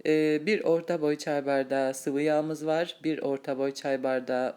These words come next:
e, sütümüz var. Karıştırma kabına alıp bunu yufkalarımız için, e, sos hazırlıyorum. Bir kenara alıyorum.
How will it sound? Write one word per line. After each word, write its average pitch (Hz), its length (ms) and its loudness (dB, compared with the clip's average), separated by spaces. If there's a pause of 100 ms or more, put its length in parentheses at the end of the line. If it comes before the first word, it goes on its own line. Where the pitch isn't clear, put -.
(140)
e, 127 240 -2
sütümüz 147 540 -8
var. 156 220 0 (640)
Karıştırma 156 560 -4
kabına 131 400 -4
alıp 170 340 0
bunu 156 180 -4
yufkalarımız 131 800 -2
için, 175 500 -4 (760)
e, 151 380 4
sos 175 320 -2
hazırlıyorum. 127 720 -2 (800)
Bir 175 120 -2
kenara 135 440 -4
alıyorum. 143 640 -2